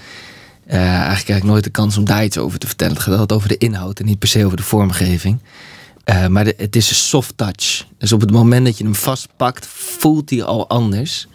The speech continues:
En, eh, mijn naam staat niet op de voorkant van het boek. Dat ik zoiets heb van: "Ja, uiteindelijk wil je gewoon een persoon van vrede zien en niet Jesse van Melle." Dus ik zit wel in het boek, maar ja, het gaat niet per se over mij. En een persoon van vrede heb ik dan dik gedrukt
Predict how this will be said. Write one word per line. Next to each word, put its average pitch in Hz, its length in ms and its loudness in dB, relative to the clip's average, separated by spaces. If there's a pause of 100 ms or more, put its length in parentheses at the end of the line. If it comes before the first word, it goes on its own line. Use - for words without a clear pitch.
(560)
En, 123 340 -2 (180)
eh, 98 560 2 (520)
mijn 110 260 2
naam 107 280 -4
staat 120 260 -4
niet 127 200 -4
op 123 120 -6
de 117 60 0
voorkant 113 460 -2
van 113 140 -4
het 110 140 0
boek. 139 300 -2 (640)
Dat - 80 0
ik 101 80 0
zoiets 101 180 2
heb - 80 2
van: 101 80 2
"Ja, 104 60 4
uiteindelijk 101 420 2
wil 104 80 6
je 101 80 4
gewoon 101 140 2
een 76 100 0
persoon 107 300 0
van 98 100 -2
vrede 101 320 2
zien 92 180 4
en 92 80 6
niet 95 160 4
Jesse 92 240 0
van 92 160 2
Melle." 101 380 4
Dus 104 200 -2
ik - 160 -2
zit 101 140 2
wel 92 80 4
in 98 160 2
het 98 120 2
boek, 98 200 0
maar 95 180 4 (420)
ja, - 120 -4
het - 140 -6
gaat 95 140 2
niet 101 140 4 (340)
per - 80 -10
se - 180 0
over 98 280 -2
mij. 95 260 0 (760)
En 107 300 2
een 110 120 0
persoon 110 380 2
van 98 140 2
vrede 107 320 2
heb 120 120 2
ik 107 100 -2
dan 104 340 2
dik 123 180 0
gedrukt - 760 -2